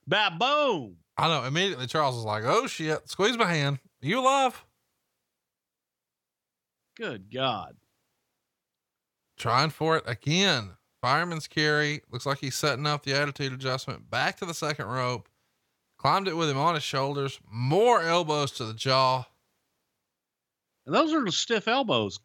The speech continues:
Speaker 1: Good God.
Speaker 2: But he hit it.
Speaker 1: This is it. Oh, shit. What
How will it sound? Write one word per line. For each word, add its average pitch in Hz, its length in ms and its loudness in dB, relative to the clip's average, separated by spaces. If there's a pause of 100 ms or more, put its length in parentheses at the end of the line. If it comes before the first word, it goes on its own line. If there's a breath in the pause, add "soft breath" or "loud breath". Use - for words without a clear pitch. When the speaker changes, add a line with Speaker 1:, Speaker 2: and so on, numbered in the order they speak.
Speaker 1:
Good 339 420 0 (100)
God. 370 640 0 (160)
Speaker 2:
But 123 120 -2
he 147 80 0
hit 202 220 0
it. 180 180 -4 (1000)
Speaker 1:
This 226 260 -2
is 143 140 -8
it. 139 340 0 (1300)
Oh, 349 880 2
shit. - 300 -6 (2750)
What 415 240 0